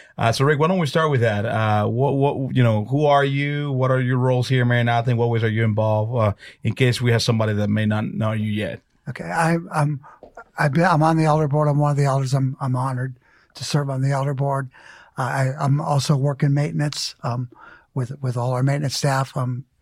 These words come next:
Speaker 2: we work hard at keeping the church clean and get all the rooms set up and stuff. I, I serve on the worship team. Um, I, I get to play with my son, Sean, which that's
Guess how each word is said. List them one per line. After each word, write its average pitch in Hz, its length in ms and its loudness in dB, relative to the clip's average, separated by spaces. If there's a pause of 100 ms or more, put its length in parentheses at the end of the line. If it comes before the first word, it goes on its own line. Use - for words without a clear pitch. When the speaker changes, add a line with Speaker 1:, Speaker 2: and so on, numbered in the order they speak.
(300)
Speaker 2:
we 131 160 -4 (260)
work 135 240 -6
hard 131 220 -2
at - 40 -20
keeping 143 240 -4
the 127 60 -8
church 147 240 -2
clean 185 340 0
and 131 140 -4 (400)
get 139 140 0
all 139 100 4
the 143 60 4
rooms 143 260 4
set 139 140 2
up 135 140 -2
and 139 60 0
stuff. 143 300 -2
I, - 140 -2 (260)
I 139 60 2
serve 175 280 4
on 156 140 4
the 147 80 2
worship 160 400 0
team. 214 320 0 (540)
Um, 120 260 -6
I, 127 120 -4 (360)
I 131 40 -2
get 127 160 -2
to - 60 -6
play 139 220 2
with 135 120 0
my 131 120 2
son, 131 260 0
Sean, 156 380 2
which - 280 -4
that's 139 420 -6